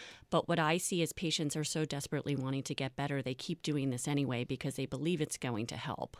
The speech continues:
And so we just want to tell people to listen to their bodies. And if they're really struggling, they don't have a provider,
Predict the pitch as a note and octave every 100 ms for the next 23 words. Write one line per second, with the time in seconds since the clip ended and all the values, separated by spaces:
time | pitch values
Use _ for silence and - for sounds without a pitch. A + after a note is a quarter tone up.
0 | - - - - - D3 D3 D3 E3+ -
1 | D#3+ D3 C#3+ - D#3+ - D#3 C#3+ - C#3
2 | D#3 E3+ D3+ C#3+ C3 B2+ B2 A#2 B2 B2+
3 | C3+ B2 C3+ C3 C#3+ D3+ D3+ C#3 B2+ B2
4 | B2 B2 B2+ C3+ C3+ C#3 C3+ D3+ C#3+ -
5 | D#3 B2+ B2+ B2+ B2+